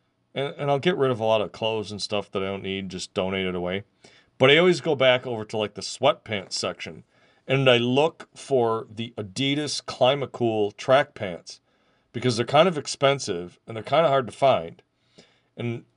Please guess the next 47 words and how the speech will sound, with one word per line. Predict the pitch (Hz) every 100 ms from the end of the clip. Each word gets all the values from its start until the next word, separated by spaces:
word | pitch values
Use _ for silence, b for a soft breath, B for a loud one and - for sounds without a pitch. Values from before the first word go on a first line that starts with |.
| -
and | 120
I | 110
found | - 165 165 170
a | 123
pair | - 165 202
there | 151 107 101
that | 110
I |
wear | 113 117 110 104 -
to | 117
do | 120
my | 110
workouts | 101 147 - 95 -
all | 92
the | 87
time, | 95
and | 110
they're | 143
amazing. | 135 139 175 143 87 - -
They're, | 123
like, | 131
the | 117
best | 92 123 123 _ _ _
fucking | - 117 120 113
workout | 123 123 117 107 _ _
pants | 117 120 123
ever. | 143 110
They're | 85
incredible. | 95 143 120 73 _ _ _ _ _ _ _ _ _ _ _ _ _
And | 143 123
so | 156 139 120 b b b b
I | 131 139
go | 151 220
there | 175 127
now | 120
to | 110
look | 110 175 214
for | -
those | 104 95 95 104
because | - 110 123
I | 120
feel | 160
like | 143 123
sometimes | 165 165 139 120
people | - 120 113
buy | 92 120 113
'em | 101 104